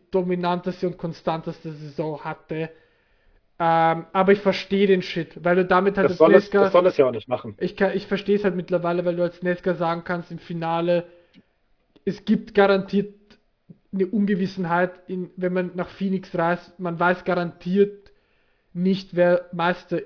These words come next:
Speaker 1: ist im Phoenix. Also halt, bevor das Rennen losgeht, weiß man nicht, wer Meister ist.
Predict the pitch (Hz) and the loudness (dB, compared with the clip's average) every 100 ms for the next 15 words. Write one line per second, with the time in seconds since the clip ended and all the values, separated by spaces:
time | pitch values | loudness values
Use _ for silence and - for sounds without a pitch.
0 | - 196 190 - - _ _ _ - 170 | -6 -6 -6 -12 -20 _ _ _ -10 -10
1 | - 170 160 147 - _ 180 170 185 180 | -8 -6 -6 -8 -14 _ -6 0 2 0
2 | - _ - 180 196 190 190 180 185 190 | -6 _ -8 2 2 2 -2 0 2 2
3 | 180 175 - 160 175 180 185 180 180 - | 0 0 -4 -2 2 2 0 -4 -6 -6
4 | 175 170 175 170 151 143 | -4 0 -2 -2 -8 -10